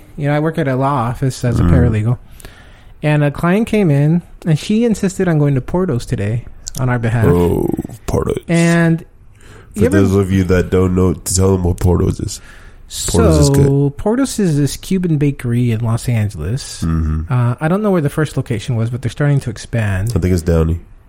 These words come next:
Speaker 1: Downey.
Speaker 2: Mm-hmm.
Speaker 1: Yeah. And, uh, anyways, they,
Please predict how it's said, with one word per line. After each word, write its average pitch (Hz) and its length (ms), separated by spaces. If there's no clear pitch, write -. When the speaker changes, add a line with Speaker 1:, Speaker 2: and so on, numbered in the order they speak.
Speaker 1:
Downey. 117 480
Speaker 2:
Mm-hmm. 80 220
Speaker 1:
Yeah. 147 440
And, 147 440
uh, 143 260
anyways, 170 420
they, 147 300